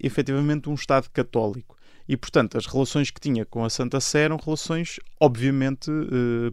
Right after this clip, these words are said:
preferenciais, eram relações de muito proximidade. Eh, o que acontece com a concordata é que, lá está, é uma, é uma, é um documento legislativo que prevê todas estas coisas que eu estava a referir anteriormente. O efeito civil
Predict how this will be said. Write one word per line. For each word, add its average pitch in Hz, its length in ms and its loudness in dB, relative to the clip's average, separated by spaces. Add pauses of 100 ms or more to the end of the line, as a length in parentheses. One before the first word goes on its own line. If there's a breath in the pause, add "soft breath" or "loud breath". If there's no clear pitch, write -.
preferenciais, 131 1000 4
eram 113 260 -6
relações 120 440 -4
de 120 60 -8
muito 127 340 0
proximidade. 120 640 -4 (560 loud breath)
Eh, 135 240 10 (300)
o 185 100 4
que - 160 2
acontece 196 340 2
com - 80 2
a 156 60 4
concordata 180 500 6
é 175 40 4
que, 160 100 2
lá 156 60 8
está, 131 240 4
é 135 100 8
uma, 156 320 4
é 156 100 6
uma, 143 640 4 (180)
é - 100 -2
um 123 60 2
documento 156 400 4
legislativo 143 720 2
que - 160 -20
prevê 190 500 8 (440)
todas 185 280 10
estas 175 300 2
coisas 165 240 2
que - 80 -6
eu 165 40 -2
estava 151 240 2
a - 20 -4
referir 151 340 0
anteriormente. 131 640 2 (300)
O 156 100 2
efeito 160 380 4
civil 151 640 4